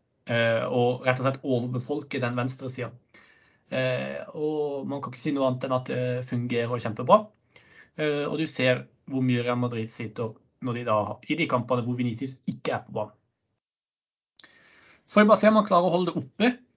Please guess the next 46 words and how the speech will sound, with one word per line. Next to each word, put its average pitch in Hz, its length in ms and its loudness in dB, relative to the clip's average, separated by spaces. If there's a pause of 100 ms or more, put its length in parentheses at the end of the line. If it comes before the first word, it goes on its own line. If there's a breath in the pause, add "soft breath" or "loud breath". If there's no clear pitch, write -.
(140)
Eh, 170 600 4
han 165 160 6
er 165 120 8
jo, 180 120 4 (360)
han 143 160 0
er 147 80 2
nok 160 120 -4
det 143 120 -6
første, 143 420 -4 (180)
han 139 160 2
og 143 80 -4
Benzema 135 320 0
er 143 80 -6
nok 131 80 -10
det 147 120 -10
første 127 280 -8
navnet 135 280 0
på, 127 120 -2 (320)
på, 123 160 -4 (280)
ehm, 120 280 -4 (1300 loud breath)
på 123 160 0
tavla 131 360 6
når 143 120 -4
de 135 160 0
skal 131 160 -4
velge 123 240 2
ut 127 80 -4
startelveren. 147 800 -4
Og 127 320 0 (800 soft breath)
den 131 120 -2
posisjonen 143 420 -4
det 131 100 -4
kanskje 131 280 0
har 127 80 2
vært 127 320 -4
mest 127 440 -4
spørsmålstegn 131 960 -6 (560)
knyttet 127 240 -4
til 127 140 -6
hele 123 180 -4
denne 117 160 -4
sesongen, 127 400 -6
kanskje 120 320 -2
til 113 160 -6
og 110 80 -6
med, 107 220 -6